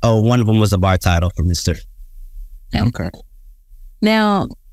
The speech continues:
Speaker 2: you, you said something that will prob-, I will always remember. I don't, and I'll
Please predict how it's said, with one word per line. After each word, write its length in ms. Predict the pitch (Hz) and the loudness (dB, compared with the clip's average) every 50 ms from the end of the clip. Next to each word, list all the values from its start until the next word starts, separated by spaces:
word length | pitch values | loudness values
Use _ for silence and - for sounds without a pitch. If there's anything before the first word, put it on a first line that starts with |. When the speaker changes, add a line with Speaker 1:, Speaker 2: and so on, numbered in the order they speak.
| - - - - - - - - | -20 -20 -20 -20 -20 -12 -4 -2
Speaker 2:
you, 440 | 190 190 220 254 302 392 392 392 - - | 0 2 2 4 4 4 2 0 -2 -4
you 200 | - - 247 311 339 | -2 0 2 0 0
said 380 | - - - 226 202 196 190 | -2 -2 -2 0 2 2 0
something 480 | - - - 190 185 208 185 180 180 175 | 0 0 -2 0 0 0 0 0 2 2
that 280 | 175 175 165 160 139 - | 2 2 2 0 0 0
will 220 | 170 170 170 165 | 0 0 -2 -2
prob-, 320 | 165 - 202 180 175 175 - | -2 -2 -2 0 0 0 0
I 140 | 160 185 190 | 0 0 0
will 100 | 185 180 160 | 0 0 0
always 440 | - 170 180 180 180 190 196 - - | 0 0 0 0 0 0 -2 -2 0
remember. 500 | 190 180 180 175 170 - 165 170 170 156 | 0 0 2 0 0 0 0 -2 0 0
I 100 | 165 165 | 0 0
don't, 120 | 170 165 - - | 0 0 0 0
and 160 | 165 170 170 | 0 0 2
I'll 140 | 160 165 143 | 0 -2 -2